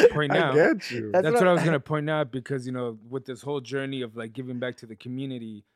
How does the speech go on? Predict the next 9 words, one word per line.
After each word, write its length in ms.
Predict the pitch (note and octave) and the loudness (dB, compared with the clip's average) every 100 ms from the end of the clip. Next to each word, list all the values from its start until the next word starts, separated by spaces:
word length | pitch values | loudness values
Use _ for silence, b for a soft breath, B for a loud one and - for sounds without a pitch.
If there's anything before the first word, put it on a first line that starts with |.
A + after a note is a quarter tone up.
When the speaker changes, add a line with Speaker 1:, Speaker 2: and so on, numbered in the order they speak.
| _ _ | _ _
Speaker 1:
like, 200 | B2 B2 - | -12 -12 -6
I've 200 | C3 C3+ | -6 -4
never 260 | C#3 B2+ | -6 -6
asked 300 | A#2 B2 - | -8 -10 -10
anything 380 | C3+ B2+ A2+ G2+ G2 | -10 -12 -12 -18 -10
back, 420 | A2+ C3+ F3+ _ _ _ _ - | -10 -10 -12 _ _ _ _ -6
but 100 | A#2 | -4
Speaker 2:
Yeah. 100 | |
Speaker 1:
I've, 120 | A#2 | -4